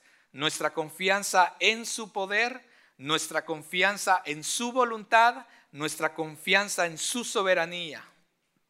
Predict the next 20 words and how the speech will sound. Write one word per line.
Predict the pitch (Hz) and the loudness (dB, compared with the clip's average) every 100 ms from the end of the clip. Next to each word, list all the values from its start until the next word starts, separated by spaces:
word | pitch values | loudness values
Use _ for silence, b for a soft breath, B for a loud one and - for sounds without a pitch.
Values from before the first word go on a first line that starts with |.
| _ _ | _ _
En | - 139 | -10 0
otras | 190 240 233 | 2 2 2
palabras, | 220 226 226 165 143 - - _ _ _ _ _ _ - | 6 10 10 8 0 -4 -14 _ _ _ _ _ _ -2
creer | 160 151 151 190 226 254 247 | 2 2 0 2 2 2 -2
que | 185 151 | -8 -8
Dios | 151 180 202 196 - | -6 -2 -2 -2 -8
está | 151 - - 175 | -10 -6 4 4
diciendo | 170 147 - 175 175 175 165 | 4 -4 -8 -6 -10 -6 -4
la | 147 | -4
verdad. | 123 117 131 143 - _ _ _ _ _ _ _ _ _ _ _ _ _ _ | -6 -10 -8 -8 -12 _ _ _ _ _ _ _ _ _ _ _ _ _ _
¿Lo | - | -8
escuchó? | 139 147 - 185 240 254 _ _ _ _ _ _ _ _ _ _ _ | -8 -6 -2 0 0 -2 _ _ _ _ _ _ _ _ _ _ _
Creer | - 180 170 208 294 | 4 8 10 10 8
realmente | 240 214 226 226 226 190 147 | 6 4 4 0 -10 -8 -8
que | 147 | -6
Dios | 151 170 185 | -6 -6 -6
está | 160 - | -8 -6
diciendo | 160 139 - 151 135 | -6 -8 -14 -14 -14
la | 113 | -12
verdad. | 110 107 104 - | -14 -16 -20 -20